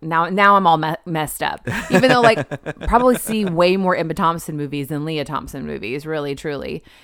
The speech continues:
Speaker 1: Is there an Emma in that movie in Red Dawn? Who's in that? So Leah Thompson, um, Jennifer
Speaker 2: Jennifer
Speaker 1: Grey.
Speaker 2: Grey. We've got, uh,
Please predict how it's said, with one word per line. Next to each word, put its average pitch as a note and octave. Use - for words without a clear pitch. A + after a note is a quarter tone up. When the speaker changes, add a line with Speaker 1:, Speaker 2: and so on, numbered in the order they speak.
Speaker 1:
Is A#3
there F4
an F#4
Emma D4+
in B3+
that B3+
movie G3
in A3
Red A3+
Dawn? A#3
Who's G#3+
in C3+
that? -
So D3+
Leah G3+
Thompson, E3+
um, D3+
Jennifer D#3
Speaker 2:
Jennifer F#2+
Speaker 1:
Grey. G2+
Speaker 2:
Grey. G2
We've F#2
got, F2
uh, D#2